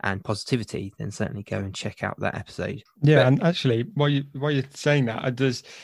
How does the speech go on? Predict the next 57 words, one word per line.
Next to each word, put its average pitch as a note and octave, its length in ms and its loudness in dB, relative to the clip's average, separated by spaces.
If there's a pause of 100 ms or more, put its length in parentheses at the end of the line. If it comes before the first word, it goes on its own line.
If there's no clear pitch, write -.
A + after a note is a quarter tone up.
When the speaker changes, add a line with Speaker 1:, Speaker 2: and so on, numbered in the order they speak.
Speaker 2:
there's C#3+ 100 -4
something D3 280 2
that B2+ 140 -2
just - 120 -20
popped C#3+ 220 -2
into A#2+ 140 -6
my A#2 60 -2
head, A#2+ 200 2
and, A#2 100 -2
and B2+ 160 -4
something D3 220 0
that's C3+ 120 0
actually C#3+ 220 -2
really A#2+ 180 2
important. A#2 500 -4
It'd A#2+ 100 -2
be B2+ 80 0
Speaker 1:
Mm. C3+ 40 4
Speaker 2:
interesting C3+ 360 0
to A2+ 100 -6
see A#2+ 180 2
if A2+ 220 -4
anyone A#2+ 380 2
actually, A#2 520 -2
an-, C3 160 2
anyone B2 300 2
actually A#2 380 -2 (560)
is, B2 400 -4
is A2+ 180 -4 (140)
amazed B2 340 0
by A#2 140 -2
this. A#2 220 -2 (340)
I C3+ 60 2
don't C3+ 100 2
know B2 60 4
if A#2 100 -2
you B2 140 4
are A2+ 100 2
as G#2+ 120 -6
well, A2 140 0
but - 140 -4 (260)
our C3+ 160 4
mind C#3+ 480 6
doesn't B2+ 300 2
process A#2+ 400 -2
negatives. A#2 640 -2 (580)
And A#2+ 100 -2
this B2+ 140 2
can C3 120 0
be A#2+ 100 0
applied A2+ 340 0
Speaker 1:
Uh, - 40 -12
Speaker 2:
to A#2+ 160 -2
all A#2 100 0
sorts A#2+ 260 -8
of - 40 -12
situations. - 680 -10